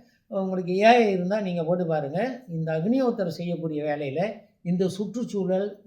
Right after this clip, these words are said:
கண்டிப்பாக திட்டவட்டமாக சுத்தமடைகிறது அப்படின்றத ஊர்ஜிதம் பண்ணியிருக்காங்க. இன்னைக்கு மேலை நாடுகள்லாம் இதை நிறைய செய்து கொண்டிருக்கார்கள். உலகத்துல ஒரு பொருளை எரித்தா அந்த பொருள் வந்து இந்த கரியமில வாயுவை வெளியிடாத ஒரு பொருள் அப்படின்னா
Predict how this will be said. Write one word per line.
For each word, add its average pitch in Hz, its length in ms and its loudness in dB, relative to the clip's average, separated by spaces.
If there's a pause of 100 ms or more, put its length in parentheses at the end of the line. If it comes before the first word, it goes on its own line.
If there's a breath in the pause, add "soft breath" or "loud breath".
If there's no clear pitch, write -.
(100)
கண்டிப்பாக 180 1040 -2
திட்டவட்டமாக 175 920 0
சுத்தமடைகிறது 151 800 -6 (360 loud breath)
அப்படின்றத 165 520 -2 (100)
ஊர்ஜிதம் 175 400 0
பண்ணியிருக்காங்க. 139 440 -8
இன்னைக்கு 262 340 -4
மேலை 226 260 0
நாடுகள்லாம் 196 520 -2
இதை 175 140 -4
நிறைய 165 340 -4
செய்து 160 240 -4
கொண்டிருக்கார்கள். 131 600 -14 (600)
உலகத்துல 233 600 4
ஒரு 170 180 0
பொருளை 208 320 0 (100)
எரித்தா 190 420 0 (440 loud breath)
அந்த 180 420 -2
பொருள் 247 380 2
வந்து 208 280 0 (420)
இந்த 151 180 -10 (500)
கரியமில 226 540 2
வாயுவை 180 400 0
வெளியிடாத 226 800 2
ஒரு 170 200 0
பொருள் 185 260 -2
அப்படின்னா 165 400 -4